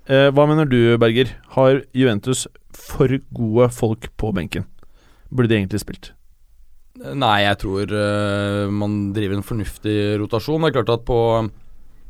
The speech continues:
Speaker 2: på høyre wingback har man jo tre stykker, altså både Daniel Alves, Lichtsteiner og Cuadrado.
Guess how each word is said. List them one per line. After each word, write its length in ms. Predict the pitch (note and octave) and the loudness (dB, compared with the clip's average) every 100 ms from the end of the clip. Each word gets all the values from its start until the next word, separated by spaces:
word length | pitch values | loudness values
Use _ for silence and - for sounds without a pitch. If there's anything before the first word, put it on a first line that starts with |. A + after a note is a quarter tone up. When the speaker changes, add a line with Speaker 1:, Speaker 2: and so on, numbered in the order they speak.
| - - - | -20 -16 -2
Speaker 2:
på 100 | C3 | 2
høyre 340 | A#2+ G#2 B2 B2 | 2 2 2 0
wingback 380 | G#2 A2 E3 B2 | 0 0 0 0
har 80 | |
man 140 | G#2 A#2 | -2 -2
jo 60 | A#2 | -4
tre 240 | - A2 | -4 -2
stykker, 380 | A2+ - A2 C3+ | -2 -4 -4 -4
altså 160 | B2 B2 | -2 -2
både 320 | A#2 G2 G2+ | 0 0 -2
Daniel 340 | G#2+ G#2 G#2 A2 | -2 0 2 0
Alves, 360 | G#2 G#2 A#2 - | 0 -2 -4 -6
Lichtsteiner 680 | G2 - - G#2 G2+ G#2+ A2+ | -8 -6 -2 -2 0 -2 -2
og 360 | G2 G2 G#2 G2+ | -2 0 0 0
Cuadrado. 400 | B2 G#2 G2+ B2+ | 0 0 0 -2